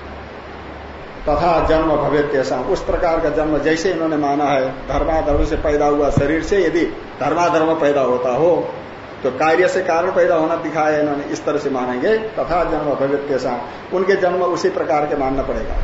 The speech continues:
माने धर्माधर्म शरीर का जन्म कैसा, तो कहते हैं पुत्रात् जन्म पितुर यथा, पितुर जन्म पुत्रात् यथा, जैसे पिता का जन्म पुत्र से हो, क्योंकि धर्माधर्म से पैदा हुआ कार्य से ध-, यदि धर्माधर्म पैदा हो सकता है,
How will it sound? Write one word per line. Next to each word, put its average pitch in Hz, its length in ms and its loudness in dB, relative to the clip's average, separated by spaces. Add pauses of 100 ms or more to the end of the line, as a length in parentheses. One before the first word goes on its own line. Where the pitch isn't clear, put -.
(960)
माने 139 120 0
धर्माधर्म 147 560 2
शरीर 139 280 -2
का 135 100 0
जन्म 127 200 -2
कैसा, 143 460 0 (360)
तो 135 60 -4
कहते 117 200 -2
हैं 107 140 -8
पुत्रात् 185 500 2
जन्म 190 180 0
पितुर 175 320 -2
यथा, 127 180 0
पितुर 202 500 2
जन्म 202 240 0
पुत्रात् 202 480 -2
यथा, - 260 -8 (360)
जैसे 165 200 0
पिता 170 320 0
का 165 140 2
जन्म 165 260 0
पुत्र 160 300 -2
से 143 120 -4
हो, 120 280 0 (1000)
क्योंकि 180 240 2
धर्माधर्म 185 580 0
से 208 120 0
पैदा 180 360 2
हुआ 160 260 2
कार्य 160 420 0
से 202 160 0
ध-, - 220 -4 (120)
यदि 160 180 -2
धर्माधर्म 175 760 0
पैदा 151 260 2
हो 139 140 2
सकता 135 340 0
है, 120 200 -2